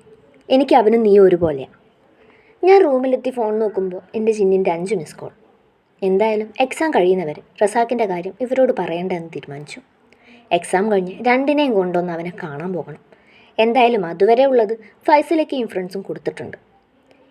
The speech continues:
ഇതൊക്കെ ആലോചിച്ചുകൊണ്ടിരുന്നപ്പോഴാണ് ഫോൺ വീണ്ടും റിങ് ചെയ്തത്. കോൾ എടുത്തതും അപ്പുറത്ത് നിന്നും നല്ല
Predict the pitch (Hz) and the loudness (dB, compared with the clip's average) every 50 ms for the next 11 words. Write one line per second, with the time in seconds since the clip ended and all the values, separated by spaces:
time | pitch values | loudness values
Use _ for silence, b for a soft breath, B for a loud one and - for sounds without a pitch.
0 | b - 285 359 349 349 359 294 233 226 226 226 233 226 - 247 240 240 214 196 | b 0 2 2 2 2 2 0 2 4 4 4 2 2 -4 -4 -4 -2 -2 -2
1 | 196 202 196 196 208 208 214 202 180 175 175 - 175 180 196 208 202 180 170 170 | -4 -4 -4 -2 -2 -2 -2 -4 -8 -10 -8 -8 -6 -6 -4 -4 -4 -6 -8 -8
2 | 170 180 185 175 160 147 160 - 156 143 151 165 160 - - _ b b b b | -10 -10 -8 -8 -10 -12 -12 -12 -14 -14 -14 -14 -18 -20 -20 _ b b b b
3 | b _ _ _ _ _ _ _ _ _ _ _ _ _ - 254 254 262 277 302 | b _ _ _ _ _ _ _ _ _ _ _ _ _ 2 4 4 6 4 4
4 | 285 233 - - 214 226 214 214 - 294 339 - - 349 359 359 359 - 320 294 | 2 -2 -4 -6 -8 -8 -8 -10 -6 -6 -6 0 0 2 2 2 2 0 -4 -2
5 | 254 240 240 226 226 214 208 | -2 -2 -2 0 0 2 2